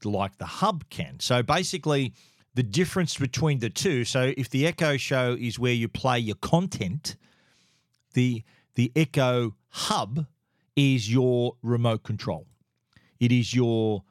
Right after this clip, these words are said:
your universal remote control that allows you to dive in and take full control. So it gathers,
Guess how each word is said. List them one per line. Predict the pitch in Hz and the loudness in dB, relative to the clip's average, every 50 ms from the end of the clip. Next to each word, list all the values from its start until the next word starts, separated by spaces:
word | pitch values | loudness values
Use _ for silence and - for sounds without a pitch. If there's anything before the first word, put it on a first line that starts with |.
| _ _ _ _ _ _ _ _ _ | _ _ _ _ _ _ _ _ _
your | - 127 123 117 113 117 113 | 0 2 4 4 4 2 0
universal | 120 131 131 139 160 180 175 160 143 104 107 131 143 147 156 147 - - 135 107 92 87 107 117 135 - _ _ _ _ _ | 0 2 4 4 4 4 4 2 0 2 2 2 4 4 2 0 -2 -4 -4 -4 -4 -6 -8 -8 -10 -12 _ _ _ _ _
remote | 117 120 120 120 123 120 117 117 - | 0 2 4 4 4 4 2 0 -2
control | - 123 110 - - 117 104 98 92 90 101 135 180 - _ _ _ _ _ _ _ | -4 -6 -4 -2 -2 -2 0 0 -2 -2 -4 -4 -6 -8 _ _ _ _ _ _ _
that | - 117 113 | 0 2 2
allows | 113 113 117 120 120 123 127 127 127 120 101 107 | 2 2 2 2 2 2 2 0 0 -2 -2 -2
you | 113 117 113 110 101 | -2 -2 0 -2 -2
to | - - - 117 113 110 101 | -2 -2 0 0 0 0 -2
dive | 101 107 110 98 143 123 117 120 127 131 135 135 123 104 | -4 -6 -2 2 2 2 2 2 0 0 0 0 0 -2
in | 127 123 110 98 90 95 113 170 170 - _ _ - - _ _ _ _ | -2 -2 -2 -2 -4 -2 -4 -4 -4 -6 _ _ -20 -20 _ _ _ _
and | - 117 110 107 107 107 107 107 104 101 95 - - - | 0 0 2 2 2 2 2 0 -2 -2 -6 -8 -6 -4
take | - 120 123 120 120 - - _ - | 2 2 4 2 2 -2 -10 _ -20
full | - - - - 170 175 185 180 - | -20 -10 0 2 2 2 2 0 2
control. | - 151 135 - - 151 127 110 | 2 0 2 2 2 0 0 0
So | 110 - - 127 | -2 0 0 0
it | 131 127 113 | 0 0 0
gathers, | 110 165 180 180 160 165 151 139 120 - | 0 0 0 2 2 2 2 0 -2 -4